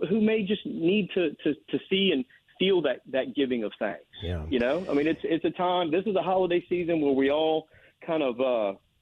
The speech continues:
Speaker 1: we, uh, what's the, what's the saying? We all care for our fellow man and
Speaker 2: Yeah.
Speaker 1: woman.
Speaker 2: Yeah, and, you know, it's, it's, it's easy for us to compare ourselves to people who have more and, and think about our problems.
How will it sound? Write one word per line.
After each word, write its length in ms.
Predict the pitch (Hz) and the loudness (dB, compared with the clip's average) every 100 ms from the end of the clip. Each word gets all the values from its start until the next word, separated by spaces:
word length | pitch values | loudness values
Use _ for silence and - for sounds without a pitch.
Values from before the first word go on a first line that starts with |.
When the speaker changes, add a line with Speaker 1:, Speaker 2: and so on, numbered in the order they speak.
| _ - _ | _ -20 _
Speaker 1:
we, 300 | 135 139 127 - | 0 2 2 -2
uh, 120 | 127 127 | -2 -2
what's 180 | 135 139 - | -2 -4 -2
the, 120 | 131 | -2
what's 180 | 139 143 | -2 -4
the 60 | 131 - | -6 -2
saying? 220 | 139 135 | 0 2
We 120 | 127 | 2
all 180 | 139 135 | 2 0
care 300 | - 151 135 | 0 0 0
for 160 | 131 | 0
our 100 | 123 120 | -2 -2
fellow 300 | 135 123 110 | -2 0 0
man 240 | 104 98 85 _ _ _ | -2 -6 -10 _ _ _
and 160 | 117 117 | -4 0
Speaker 2:
Yeah. 60 | |
Speaker 1:
woman. 220 | 110 92 - _ _ _ _ - - - - - | 0 -2 -8 _ _ _ _ -20 -20 -20 -18 -2
Speaker 2:
Yeah, 140 | 208 | 0
and, 180 | 170 180 | 2 2
you 80 | 202 | 2
know, 180 | 190 170 | 0 0
it's, 220 | 165 - | -2 0
it's, 260 | 170 - - | -2 -2 -2
it's 180 | 156 - | -2 0
easy 300 | 208 208 208 | 0 2 0
for 220 | - 120 | -2 -2
us 160 | 120 - | -2 0
to 100 | - | 0
compare 380 | 107 98 104 | 0 2 2
ourselves 440 | 104 98 - 101 107 | 2 0 0 -2 -2
to 100 | 107 | -6
people 340 | - 131 127 | -2 -2 0
who 140 | 104 110 | 2 2
have 220 | 104 98 | 2 2
more 540 | 101 101 107 92 - - _ _ _ - - | 2 2 2 0 -8 -16 _ _ _ -8 -2
and, 140 | 123 | 0
and 160 | 139 123 | 0 -2
think 220 | 143 135 | -2 -2
about 260 | 107 104 | -2 -2
our 140 | 110 110 | 0 -2
problems. 580 | - 101 95 104 - | -2 -2 -4 -6 -8